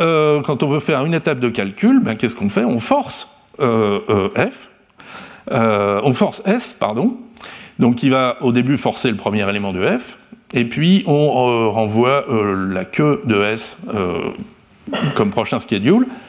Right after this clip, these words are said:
On n'a pas touché à la liste F, donc F est inchangé. En revanche, la prochaine fois qu'on fera exec, maintenant c'est le deuxième élément de F qui va être forcé,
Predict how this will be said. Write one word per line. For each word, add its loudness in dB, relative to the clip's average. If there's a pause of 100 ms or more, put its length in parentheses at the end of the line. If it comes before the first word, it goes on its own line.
(200)
On 4
n'a 2
pas 2
touché 2
à 2
la 2
liste -2
F, -2 (680)
donc 2
F -2
est -6
inchangé. -2 (380)
En 2
revanche, 2
la 0
prochaine 0
fois 2
qu'on -2
fera -2
exec, 0
maintenant 0
c'est -2
le -6
deuxième 2
élément 0
de 2
F -2
qui -10
va -2
être -4
forcé, 0